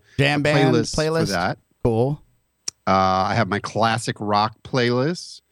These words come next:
Speaker 1: All right.
Speaker 2: Really, really good classic rock songs.
Speaker 1: Primo classic rock.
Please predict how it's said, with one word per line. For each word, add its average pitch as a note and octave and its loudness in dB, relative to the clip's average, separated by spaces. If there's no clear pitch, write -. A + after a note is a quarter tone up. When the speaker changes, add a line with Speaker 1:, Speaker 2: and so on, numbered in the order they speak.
Speaker 1:
All A2+ 2
right. A2+ 2
Speaker 2:
Really, C3 2
really A2+ 2
good G#2+ -2
classic G2+ -2
rock F#2+ 0
songs. F#2+ -4
Speaker 1:
Primo F#3 2
classic A#2+ -2
rock. - -6